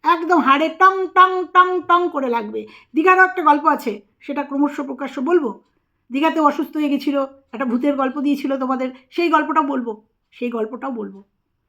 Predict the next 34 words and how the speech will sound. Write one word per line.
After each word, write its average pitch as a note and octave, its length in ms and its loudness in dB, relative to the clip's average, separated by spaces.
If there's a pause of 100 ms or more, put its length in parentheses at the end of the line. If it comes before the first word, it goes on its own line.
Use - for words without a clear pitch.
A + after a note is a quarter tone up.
(640)
আবার A#3 140 -6
এই C4+ 100 2
গল্পটাও D4+ 380 2
বলে C4 200 2
যাই, A#3+ 240 0 (640)
আজও B3+ 240 -4
কিন্তু C4+ 260 -4
বৃষ্টির B3+ 360 -4
হাজব্যান্ড, B3+ 460 -2 (160)
এক্স E4 280 -4
হাজব্যান্ড, G#3 380 -4 (540)
এখনও C4+ 300 -2
কিন্তু C4+ 220 -2
বিয়ে C4 240 0
থা C4+ 220 0
বা B3+ 120 0
কোনো C4 220 -2
অ্যাফেয়ারে C4 460 -4
জুড়ে, A#3+ 240 -6
জড়িত B3+ 300 -4
হয়নি, G#3+ 400 -4 (400)
যেটা A3+ 160 -6
আমার A#3 140 -6
কাছে A#3+ 160 -14
খবর G3+ 320 -12
আছে। G3 180 -16
এখনও C4+ 400 -10 (260)
ও A#3 160 -4
সিঙ্গেলই C4 440 -2
আছে, G3+ 300 -12 (300)
কারণ C4+ 320 0
ডিভোর্স C#4+ 400 -2
হয়নি C4 240 0
তো, F#3+ 140 -16